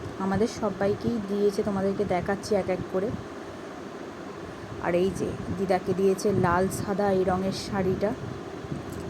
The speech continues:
আর একটা সায়া ব্লাউজ নিয়ে এসছে। মামা বাড়িতে তো পুজো,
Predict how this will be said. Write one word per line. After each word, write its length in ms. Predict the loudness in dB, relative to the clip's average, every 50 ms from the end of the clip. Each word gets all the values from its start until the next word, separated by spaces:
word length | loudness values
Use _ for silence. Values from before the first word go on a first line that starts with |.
| -6 -6 -6 -6 -6 -6 -8 -8 -8 -8 -8 -6 -4
আর 120 | -2 -2
একটা 220 | -2 -2 -2 -4 -4
সায়া 380 | -4 -2 -2 0 2 4 4
ব্লাউজ 300 | 6 6 6 4 4 2 2 2
নিয়ে 220 | 2 4 4 2 0
এসছে। 300 | 0 -2 -4 -4 -4 -6 -6 -6 -4 -4 -4 -4 -4 -4 -6 -6 -6 -6 -6 -6 -6 -8 -8 -8 -8 -8 -8 -8 -8 -8 -6 -6 -6 -4 -2 2
মামা 200 | 4 4 6 6
বাড়িতে 260 | 6 6 4 2 0 0
তো 80 | -2 -2 -2 -2
পুজো, 320 | -2 -2 0 0 2 2